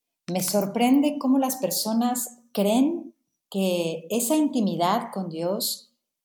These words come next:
s-, la logran solamente quienes son religiosos o quienes son,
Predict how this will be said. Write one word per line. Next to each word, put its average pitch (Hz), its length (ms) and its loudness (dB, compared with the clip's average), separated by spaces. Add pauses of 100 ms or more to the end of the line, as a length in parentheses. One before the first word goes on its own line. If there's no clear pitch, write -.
s-, - 360 -4
la 180 120 0
logran 233 380 4
solamente 233 580 2
quienes 180 380 -2
son 190 220 2
religiosos 180 960 -2
o 156 120 -8
quienes 156 360 -4
son, 190 320 -2